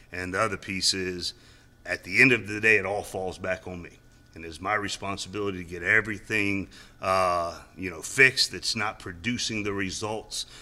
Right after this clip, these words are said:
uh, the way that we expect them to be, our fan base expects them to be, I expect them to be, and just taking full responsibility and full ownership, uh, as the head football coach, that whatever falls under the umbrella of Georgia Tech football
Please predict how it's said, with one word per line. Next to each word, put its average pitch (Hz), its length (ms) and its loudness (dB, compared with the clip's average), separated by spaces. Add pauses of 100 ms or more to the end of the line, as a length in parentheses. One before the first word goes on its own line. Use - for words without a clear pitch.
(140)
uh, 98 200 2
the 92 100 -4
way 101 240 4
that 98 180 -2
we 104 140 2
expect - 400 0
them 107 160 0
to 98 60 0
be, 107 200 8
our 85 140 -2
fan 107 300 6
base 104 240 4
expects - 420 -2
them 107 200 -4
to 95 60 -4
be, 95 160 -4
I 98 200 2
expect 107 420 -4
them 110 160 -4
to 101 140 -8
be, 104 340 -2 (480)
and 90 260 0
just 92 360 0
taking 107 360 -2
full 113 320 -4
responsibility 101 760 -2
and 87 100 -8
full 107 220 -6
ownership, 110 720 -2 (360)
uh, 95 200 2
as 98 180 4
the 95 120 0
head 107 220 2
football 101 380 -4
coach, - 400 -4
that 98 200 -8 (340)
whatever 131 440 8
falls 117 440 0
under 117 240 2
the 110 140 0
umbrella 110 440 0
of 90 100 -4
Georgia 107 300 -2
Tech 107 240 -8
football 95 560 -4